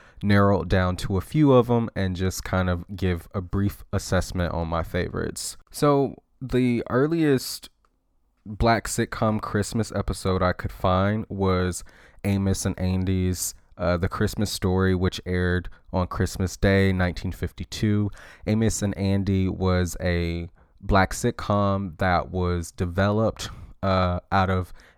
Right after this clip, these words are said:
a radio show where white men, uh, voiced the Black actors, and they did, uh, c-, uh, racial caricatures and stereotypes. And then in the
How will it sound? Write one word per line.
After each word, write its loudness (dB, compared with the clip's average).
a 2
radio 4
show 2
where 0
white 2
men, 0
uh, 2
voiced 2
the 0
Black 4
actors, 0
and 0
they 2
did, 0
uh, -2
c-, -10
uh, 0
racial 2
caricatures 2
and -2
stereotypes. 0
And -2
then -2
in -4
the -2